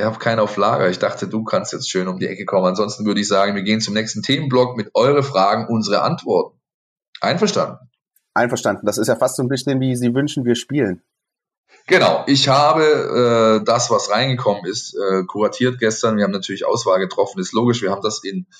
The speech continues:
Speaker 1: drei große Bereiche, äh, eingetaktet. Einmal Fragen zum Kader,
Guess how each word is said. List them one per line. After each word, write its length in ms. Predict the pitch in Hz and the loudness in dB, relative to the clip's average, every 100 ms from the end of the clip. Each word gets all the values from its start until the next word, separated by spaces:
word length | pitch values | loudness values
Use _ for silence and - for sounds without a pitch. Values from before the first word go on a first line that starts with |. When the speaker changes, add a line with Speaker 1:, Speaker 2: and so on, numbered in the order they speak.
| - _ _ - | -20 _ _ -2
Speaker 1:
drei 380 | 92 95 120 131 | 2 4 4 0
große 500 | - - 123 123 95 | -4 0 0 2 0
Bereiche, 640 | 95 120 143 139 135 135 | 2 2 0 0 0 -2
äh, 340 | 117 113 113 80 | -2 0 0 0
eingetaktet. 2000 | 104 113 110 101 98 92 - _ _ _ _ _ _ _ _ - 107 - 104 | 0 0 2 2 2 -2 -10 _ _ _ _ _ _ _ _ -2 -2 0 -2
Einmal 300 | - 92 98 | 0 0 0
Fragen 400 | 92 95 92 107 | 0 2 2 2
zum 180 | - 101 | -2 -6
Kader, 600 | - 110 127 147 147 143 | -2 2 4 4 2 0